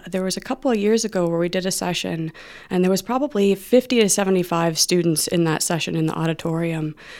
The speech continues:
And the staff member who was giving the, the presentation to the students asked, "Okay, hey, how many of you have not understood a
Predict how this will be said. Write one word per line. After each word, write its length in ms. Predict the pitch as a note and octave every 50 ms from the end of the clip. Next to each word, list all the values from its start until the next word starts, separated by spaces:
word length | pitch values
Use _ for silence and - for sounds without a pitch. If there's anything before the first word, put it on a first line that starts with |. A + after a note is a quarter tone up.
| - -
And 300 | - E3+ E3 E3 D#3+ D#3+
the 80 | E3 E3+
staff 280 | - - G#3+ G#3+ G#3
member 300 | G#3+ G#3 G3 F3+ F#3 F3
who 280 | E3 - F#3+ F#3 F3 E3+
was 480 | E3+ E3 E3 D#3+ D#3+ D#3 D#3+ D#3+ - -
giving 480 | - G#3 G3 F#3+ F#3+ F3+ F3 E3+ E3+ E3+
the, 160 | F3 E3 E3 -
the 80 | - F3
presentation 580 | - F3 E3+ F#3 F#3+ - C#4+ D#4 - - G3 E3+
to 100 | F3 D#3+
the 80 | D#3+
students 500 | D#3 - - E3 D#3+ D#3+ D#3 D3+ - - -
asked, 280 | - F3+ F3+ F3 - -
"Okay, 260 | G3+ - G#3 F#3+ F3+
hey, 340 | E3+ F3+ A#3+ B3 G#3 F3+ F3
how 180 | D#3+ E3 G3+ G#3
many 220 | G#3 G#3 G#3 G#3
of 120 | F#3+ E3+ F3
you 300 | E3+ E3+ E3+ E3+ E3+ E3 - - - - - -
have 300 | - E3+ D#3+ D#3+ D#3 D#3
not 220 | D#3+ E3 F3+ G3 G3
understood 340 | G3 F#3+ F3+ F3 - F#3
a 40 | F3+